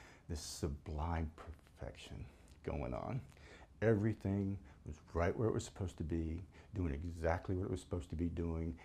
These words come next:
exactly when it was supposed to be doing it, and everything was perfect. I had that fe-, I don't know how I knew that, but I felt it. It was more like a feeling and an understanding and a knowing than, but it confused me at the same time.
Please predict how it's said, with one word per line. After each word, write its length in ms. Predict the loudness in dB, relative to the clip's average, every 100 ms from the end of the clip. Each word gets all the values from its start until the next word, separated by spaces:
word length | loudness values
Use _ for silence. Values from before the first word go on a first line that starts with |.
| -8
exactly 480 | -4 0 2 2 2
when 120 | 2
it 80 | 0
was 120 | -2
supposed 280 | -4 -6 -4
to 60 | -2
be 100 | -2
doing 360 | -2 -2 -4
it, 120 | -6 -8 -18 -20 -8
and 120 | -6
everything 440 | -6 -6 -6 -4 -6
was 120 | -10 -16 -20 -12
perfect. 400 | -12 -10 -16 -16 -20 -20 -20 -16 -8
I 60 |
had 260 | 2 2 4
that 180 | 2 -2
fe-, 200 | -6 -2
I 40 | 4
don't 100 | 4
know 60 |
how 180 | 6 6
I 40 | 6
knew 240 | 6 4
that, 320 | 2 0 -4 -8 -18 -20 -20 -20 -20 -6
but 160 | 0 2
I 80 | 0
felt 400 | 6 6 6 0
it. 120 | -2 -4
It 80 | -6
was 120 | 0
more 120 | 2 4
like 140 | 6
a 80 | 4
feeling 560 | 4 6 8 4 2
and 100 | 0
an 140 | 0 0
understanding 640 | 0 0 0 2 2 2
and 100 | 2
a 80 | 2
knowing 400 | 2 2 0 0
than, 360 | -2 -2 -2 -4 -8 -20 -20 -20 -20 -20 -18 -10 -6 2
but 140 | 6 6
it 100 | 6
confused 540 | 4 12 12 12 10
me 160 | 4 4
at 80 | 0
the 60 |
same 260 | 2 2 2
time. 480 | 0 0 2 -2